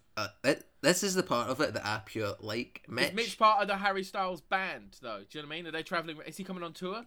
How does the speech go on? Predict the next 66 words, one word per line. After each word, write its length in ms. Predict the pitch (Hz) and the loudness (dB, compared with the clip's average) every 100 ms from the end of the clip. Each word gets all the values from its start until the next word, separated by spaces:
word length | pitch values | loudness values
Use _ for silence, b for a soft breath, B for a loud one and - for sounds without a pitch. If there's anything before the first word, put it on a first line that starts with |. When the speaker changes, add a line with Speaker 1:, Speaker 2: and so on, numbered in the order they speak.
| - | 0
Speaker 1:
Here's 260 | 139 156 | 4 4
the 60 | 156 | 4
story 320 | - 107 110 | -2 0 0
of 60 | 104 | -2
Mitch, 260 | 104 - | -6 -8
right? 160 | 104 110 | -6 -4
Speaker 2:
A 40 | - | -4
Speaker 1:
This 120 | 185 | -4
is 60 | 233 | 2
Speaker 2:
guitar 160 | 220 240 | 2 2
Speaker 1:
the 60 | |
Speaker 2:
solo 380 | 233 208 190 180 | 0 2 4 4
is 120 | 165 | 2
a 60 | 156 | -8
celebration 680 | - 208 180 175 180 185 143 | -8 -8 -6 -4 -4 -6 -10
of 140 | 131 | -10
the 80 | 127 | -12
guitarist, 680 | 147 - 214 175 120 - | -10 -4 -2 -2 -4 -8
right? 180 | 139 180 170 | -4 -4 -4
And 80 | |
if 100 | 175 | -8
it's 80 | 190 | -10
just 120 | 196 196 | -12 -12
gonna 60 | |
be 80 | 151 | -10
covered 200 | 165 139 | -8 -8
by 60 | 131 | -10
some 160 | 139 | -12
fucking 400 | - 139 127 120 - | -16 -14 -14 -16 -18
session 400 | - - 170 160 | -8 -6 -4 -6
musician 480 | 127 120 120 - 120 | -12 -12 -12 -12 -12
and 100 | 123 | -6
Speaker 1:
No, 120 | 123 | 0
Speaker 2:
Harry 80 | 120 | 0
Speaker 1:
no, 80 | 113 | 0
no, 100 | 107 | 0
no, 80 | 101 | -2
Speaker 2:
Styles 60 | 98 | -2
Speaker 1:
no. 120 | 98 | -4
Speaker 2:
live, 180 | 117 107 | -4 -6
then 180 | 117 | -12
what 240 | 131 147 135 | -10 -8 -8
is 120 | 113 | -10
the 100 | 104 | -14
point? 520 | - 123 151 127 - | -12 -4 -4 -4 -10
Speaker 1:
This 260 | - 180 196 | 2 2 4
is 180 | 214 - | 0 0
a 80 | - | -4
p-, 120 | - - | -6 -4
this 160 | 156 170 | -2 -2
is 100 | 156 | -2
an 80 | 135 | -2
aspect 520 | 120 - 131 - - | -2 0 0 0 -4
that 200 | 110 - - | -4 -4 -4
I 140 | 104 | -4
like 320 | 104 107 113 | -2 -2 -4
about 180 | 110 110 | -8 -6
this 180 | 110 113 | -4 -2
album, 360 | 113 113 131 131 | -2 -2 -8 -6
where 360 | 104 101 101 110 | -4 -4 -4 -10
Speaker 2:
Mm. 100 | 95 _ - | -16 _ -2
Speaker 1:
in 180 | 127 143 | 0 2
this 200 | 151 123 | 0 0
first 360 | - 123 - - | 0 -2 -2 -4
solo 260 | 143 143 | -2 2
record, 360 | 139 143 160 | 2 2 -2